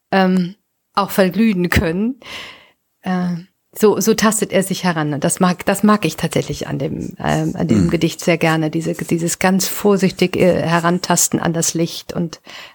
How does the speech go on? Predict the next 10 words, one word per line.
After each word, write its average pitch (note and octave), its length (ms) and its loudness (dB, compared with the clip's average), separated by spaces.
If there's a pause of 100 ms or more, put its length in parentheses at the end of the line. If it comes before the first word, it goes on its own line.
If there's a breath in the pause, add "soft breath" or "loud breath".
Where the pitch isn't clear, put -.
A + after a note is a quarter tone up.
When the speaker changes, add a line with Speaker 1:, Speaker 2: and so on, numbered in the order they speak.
(160 loud breath)
Speaker 1:
ähm, E3+ 440 2 (340)
ist F#3+ 140 2
natürlich G#3+ 320 2
auch E3+ 60 0
Suchen, A#3+ 580 2 (920 loud breath)
die F#3+ 140 2
ewig A3+ 280 2
sonst G3+ 300 4
im F#3 160 2
Dunklen, G3+ 560 2